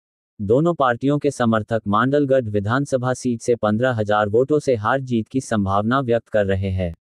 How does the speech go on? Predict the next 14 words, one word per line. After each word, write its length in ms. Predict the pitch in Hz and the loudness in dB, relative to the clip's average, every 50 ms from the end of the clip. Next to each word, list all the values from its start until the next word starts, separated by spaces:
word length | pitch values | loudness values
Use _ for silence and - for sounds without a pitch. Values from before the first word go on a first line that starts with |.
| _ _ _ _ _ _ _ _ _ _ _ - | _ _ _ _ _ _ _ _ _ _ _ -8
ये 200 | 104 101 123 147 | -2 0 0 0
भी 180 | 147 160 170 160 | 2 0 0 0
विदित 340 | 139 143 131 135 135 - 113 | 0 0 2 0 0 0 0
रहे 200 | 113 110 113 107 | 0 2 2 2
रालोपा 440 | 101 98 98 107 117 113 127 123 | 2 2 2 2 2 2 2 0
पार्टी 400 | 117 - 113 113 120 120 139 143 | 0 2 0 0 0 0 -2 0
ने 120 | 131 131 123 | 0 0 0
अपने 280 | 113 110 - 113 113 | -2 -2 -2 -2 0
प्रत्याशी 540 | 110 - 107 101 - 117 123 135 - - 143 | 0 0 -2 0 0 0 0 0 0 -2 -4
भैरूलाल 440 | 113 104 110 120 127 120 120 120 113 | -2 0 0 0 2 2 2 0 0
गुर्जर 380 | 104 104 113 113 107 113 117 107 | 2 2 0 2 2 0 0 2
को 160 | - 143 147 | 2 0 0
खड़ा 260 | - 139 123 113 107 | 0 0 0 0 -2
किया, 360 | - - 101 92 90 85 82 | -2 -2 -2 -2 -2 -2 -6